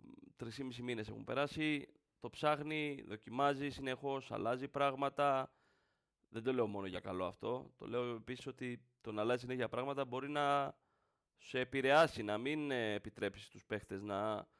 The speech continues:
ε, καταλάβουν, να αντιληφθούν το, ε, ποια είναι η κεντρική ιδέα, που νομίζω ότι στη φάση που είναι ο Παναθηναϊκός, τη δεδομένη στιγμή,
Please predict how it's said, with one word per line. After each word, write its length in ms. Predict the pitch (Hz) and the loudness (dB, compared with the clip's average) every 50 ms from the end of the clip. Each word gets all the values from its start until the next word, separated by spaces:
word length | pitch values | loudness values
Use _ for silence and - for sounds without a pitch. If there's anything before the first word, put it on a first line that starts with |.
| _ _ _ _ | _ _ _ _
ε, 340 | - - 92 98 101 104 104 104 - | -6 -2 0 0 2 2 0 -2 -2
καταλάβουν, 600 | - 117 - - 110 107 113 117 117 104 101 107 | -4 -2 0 2 2 6 6 6 6 4 2 -2
να 100 | 107 104 | -2 -2
αντιληφθούν 580 | 98 104 113 107 104 101 - - 110 107 104 | 0 0 -2 -4 -4 -6 -6 -8 -8 -8 -8
το, 480 | 95 98 98 95 95 98 101 101 101 90 90 - _ _ _ _ _ | -6 -4 -4 -2 -2 -2 -2 -2 -4 -6 -10 -14 _ _ _ _ _
ε, 760 | - - - 50 50 50 50 50 50 50 50 50 52 52 52 52 50 50 50 53 - - - - - _ | -8 -6 -2 -2 -2 -2 -2 -4 -4 -6 -8 -8 -10 -10 -10 -12 -12 -14 -14 -16 -16 -18 -18 -18 -20 _
ποια 360 | - - - 147 135 127 120 | -10 -2 2 4 6 6 6
είναι 120 | 120 117 110 | 4 2 -2
η 40 | |
κεντρική 460 | 107 - 113 98 101 98 98 - - 107 | -4 -4 -6 -6 -6 -8 -8 -4 -4 -2
ιδέα, 340 | 98 95 101 98 98 95 | -2 0 0 2 2 0
που 260 | - - 123 123 120 - _ _ _ _ _ _ _ _ | 0 -4 -6 -6 -8 -8 _ _ _ _ _ _ _ _
νομίζω 260 | - 117 117 123 135 147 | -10 -8 -6 -4 -4 -4
ότι 100 | 147 147 | -6 -6
στη 120 | - 131 | -8 -6
φάση 280 | 120 - 135 139 - - | -2 0 0 0 0 -2
που 100 | - 139 | -4 -4
είναι 100 | 147 147 | -2 -2
ο 40 | |
Παναθηναϊκός, 840 | 143 147 135 127 117 117 113 107 104 98 - 110 120 139 - - - _ _ _ _ _ _ _ _ _ _ _ _ _ _ _ _ _ _ _ _ | 0 2 2 2 0 0 0 0 0 0 0 -2 -2 -4 -4 -10 -20 _ _ _ _ _ _ _ _ _ _ _ _ _ _ _ _ _ _ _ _
τη 120 | - - 117 | -6 -2 0
δεδομένη 500 | 113 117 104 117 120 117 123 139 151 151 | 0 2 0 0 -2 0 0 0 0 0
στιγμή, 520 | 131 - 120 107 110 110 120 123 147 156 | -2 -4 -6 -4 -2 -2 0 0 0 -2